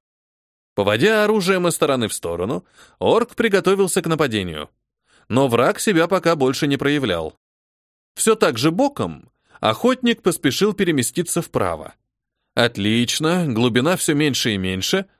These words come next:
но дно по-прежнему ужасно скользкое. Интересно, эта тварь его видит или только слышит? Воды уже лишь по колено. Еще всплески, и один из них совсем рядом. В несколько неуклюжих прыжков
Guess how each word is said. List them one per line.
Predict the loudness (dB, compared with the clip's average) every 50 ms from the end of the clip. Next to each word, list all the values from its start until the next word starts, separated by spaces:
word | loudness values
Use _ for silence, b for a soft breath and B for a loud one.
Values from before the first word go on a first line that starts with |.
| _ -6
но | -2 0 0 0
дно | 0 -2 -4 -2 0 0 0 0
по-прежнему | 0 -2 -2 0 0 0 0 0 -2 -2 0 0 0
ужасно | 0 0 0 -2 -2 -2 -4 -6
скользкое. | -6 -6 -4 -4 -4 -4 -6 -8 -10 -10 -10 -12 -14 _ _ _ _ _ _ _ _ _ _ _ _ _ _ _ -6
Интересно, | -6 -4 -2 0 0 0 0 0 -2 -2
эта | -2 -2 -2 -2
тварь | 0 0 0 0
его | 0 -2 -2 -2 -2
видит | -2 -2 -2 -2 -2 -2
или | -2 -4 -2
только | -4 -6 -6 -6 -6
слышит? | -8 -8 -8 -10 -10 -10 -12 -16 _ _ _ _ _ _ _ _ _ _ _ _ _ _ _ _ _ _
Воды | -2 0 0 2 4 2 2 2
уже | 2 2 2 2 2
лишь | 2 0 0 -2
по | -4 -2
колено. | -2 0 0 0 -2 -2 -6 -12 -14 _ _ _ _ _ _ _ _ _ _ _ _ -10
Еще | -6 -2 -2 0 0 0 0 0 -2 -2
всплески, | -4 -6 -6 -2 0 0 0 0 -2 -2 -2 -2 -2 -2 _ _ _ _ _ _ _
и | 0
один | 0 2 2 0 0 0 0 2
из | 0 0 0
них | 0 0 0
совсем | 0 -2 0 0 0 2 2
рядом. | 2 2 2 0 -2 -4 -6 _ _ _ _ _ _ _ _ _ _ _ _ _ _ _ -12
В | -4 0
несколько | 2 2 2 2 2 0 0 2 2 2
неуклюжих | 2 2 2 2 2 0 0 0 0 -2 -2
прыжков | -2 -2 -2 -2 -2 -4 -4 -4 b